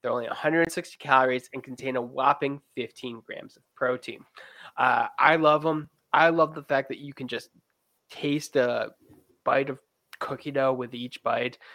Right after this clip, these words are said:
Like, you get that cookie dough consistency that you just love. What I want you to do is go to built dot com and you can use the promo code locked on fifteen to get fifteen percent off your order. That's promo code locked on fifteen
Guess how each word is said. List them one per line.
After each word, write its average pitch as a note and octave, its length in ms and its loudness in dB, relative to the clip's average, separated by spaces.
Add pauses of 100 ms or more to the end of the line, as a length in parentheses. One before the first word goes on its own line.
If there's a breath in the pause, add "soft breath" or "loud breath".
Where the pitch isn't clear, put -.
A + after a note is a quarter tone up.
(220 loud breath)
Like, - 160 -10
you C3+ 60 -16
get D3+ 160 -2
that C#3 200 4
cookie C#3 280 -8
dough B2+ 120 2
consistency A#2+ 960 -10
that A#2 240 -10 (180)
you D#3 120 -8
just D#3+ 360 0
love. A#2 440 -2 (760)
What D3 200 8
I G3 40 12
want F3 240 8
you E3+ 80 4
to B2 140 -2
do A2 120 -8 (420 soft breath)
is B2 100 -6
go B2+ 140 2
to A#2 120 -2 (100)
built D#3 280 4
dot D3+ 280 0
com A#2+ 420 0 (100)
and C3+ 80 -8
you B2 60 -8
can C3 120 -20
use B2+ 220 -4
the C3 80 -6
promo A#2 300 -2
code A#2 260 -4
locked C3+ 360 6
on B2+ 280 6
fifteen A#2 500 -6
to - 80 -20
get - 160 -12 (120)
fifteen B2+ 380 -2
percent A#2 340 -6
off - 260 -6
your - 140 -14
order. - 260 -14 (440 loud breath)
That's - 180 -6
promo C#3 300 6
code B2+ 160 0
locked D3 300 6
on D#3+ 220 10
fifteen D#3 600 0